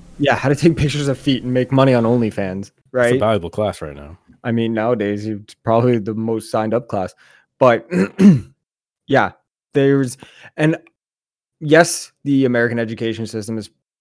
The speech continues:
Speaker 1: probably ranked pretty low on the global scale, and I don't think that's a secret.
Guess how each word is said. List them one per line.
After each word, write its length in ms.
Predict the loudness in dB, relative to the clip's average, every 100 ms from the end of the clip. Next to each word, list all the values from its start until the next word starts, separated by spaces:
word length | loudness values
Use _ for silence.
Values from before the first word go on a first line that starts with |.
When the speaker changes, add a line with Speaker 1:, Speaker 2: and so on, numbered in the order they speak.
| _
Speaker 1:
probably 960 | -20 -16 -6 0 2 4 2 -2 -2
ranked 320 | 0 0 -2
pretty 220 | -4 -2 0
low 180 | 2
on 100 | 0
the 60 | 0
global 300 | 0 -2 -2
scale, 380 | -6 -2 0 0
and 100 | -2
I 100 | -6
don't 380 | -6 -6 -4 -4
think 160 | -4 -2
that's 200 | -2 -4
a 60 |
secret. 560 | -8 -8 -2 0 0